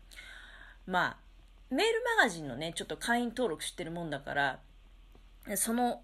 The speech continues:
お誘いが来まして、お誘いが来るっていうか、毎日ね、とにかくも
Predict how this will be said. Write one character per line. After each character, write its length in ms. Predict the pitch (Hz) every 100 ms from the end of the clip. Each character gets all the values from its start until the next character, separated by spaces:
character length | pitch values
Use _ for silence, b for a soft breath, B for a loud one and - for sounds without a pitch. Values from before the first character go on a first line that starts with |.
| - -
お 120 | 226
誘 460 | 311 349 370 339
い 40 | 311
が 280 | 302 285 - B B B B
来 140 | -
ま 140 | 262 262
し 180 | - -
て、 280 | 190 160
お 60 | - - - -
誘 60 | 277
い 20 |
が 100 | 269
来 100 | 262
る 60 |
っ 20 | -
て 60 |
い 40 | 156
う 20 |
か、 60 | 262
毎 260 | 453 311
日 160 | 165 160
ね、 280 | 156 135 -
と 100 | 247
に 100 | 208
か 100 | 156
く 100 | 151
も 540 | 151 147 127 104 -